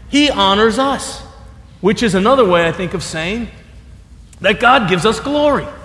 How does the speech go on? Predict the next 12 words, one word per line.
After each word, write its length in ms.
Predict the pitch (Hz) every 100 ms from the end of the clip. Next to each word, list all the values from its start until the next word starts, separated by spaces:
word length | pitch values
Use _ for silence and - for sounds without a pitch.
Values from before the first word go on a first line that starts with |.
| - - - - - - -
He 220 | - 302 285
gives 260 | 294 226
us 160 | 214 -
the 80 | 160
glory. 400 | 131 123 104 - - - - -
He 100 | 254
gives 220 | 214 254
it 120 | 233
to 160 | 220 226
us 160 | 196 220
not 220 | 262 262
because 520 | 202 202 185 143